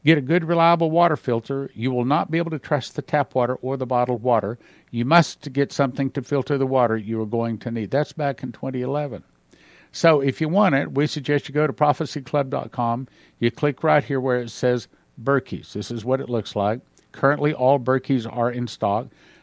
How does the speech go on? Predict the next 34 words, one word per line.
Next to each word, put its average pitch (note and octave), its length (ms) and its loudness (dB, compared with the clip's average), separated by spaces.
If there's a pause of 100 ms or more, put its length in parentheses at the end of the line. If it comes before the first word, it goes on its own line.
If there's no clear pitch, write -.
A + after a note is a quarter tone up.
(120)
The G#2+ 80 -4
one A#2+ 240 2
I D3 220 2
have C#3+ 420 4
is F#2 260 -8
this A#2 240 -2
guy B2+ 260 0
right B2+ 280 0
here. A2+ 180 -4
It's - 220 -10
the A#2+ 100 -10
Crown. A#2+ 500 -4 (300)
It G#2 120 0
has G#2 360 0
eight B2 180 -2
filters. A#2+ 500 -6 (320)
I A2 120 -2
recommend B2+ 540 2
you A2+ 80 -2
get A#2+ 180 2
as G2+ 120 0
much A2+ 300 -2
as G2+ 100 -6
you A2 60 -4
can G#2 160 -6
afford A#2+ 520 -4
and G2+ 140 -8
also A#2 360 -2
recommend A2+ 480 -4
you G#2+ 80 -6
get A2 180 -2
some G2+ 240 -10
extra - 460 -6
filters. A#2 640 -6